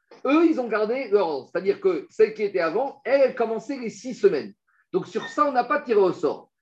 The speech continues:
Mais à l'intérieur de la famille de Yedaya qui va faire les six semaines,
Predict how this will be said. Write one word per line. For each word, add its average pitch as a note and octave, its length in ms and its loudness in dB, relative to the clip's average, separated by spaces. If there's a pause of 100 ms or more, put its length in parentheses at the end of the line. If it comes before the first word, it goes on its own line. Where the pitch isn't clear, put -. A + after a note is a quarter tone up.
(260)
Mais B3+ 360 0
à G3 100 0
l'intérieur A3 560 2
de F#3+ 60 8
la F3+ 160 4
famille F#3+ 260 -2
de F#3 100 6
Yedaya F#3 500 2
qui D3+ 120 -8
va D#3+ 80 -2
faire C#3 140 -10
les C#3 100 -10
six C#3 140 -14
semaines, F3 440 -2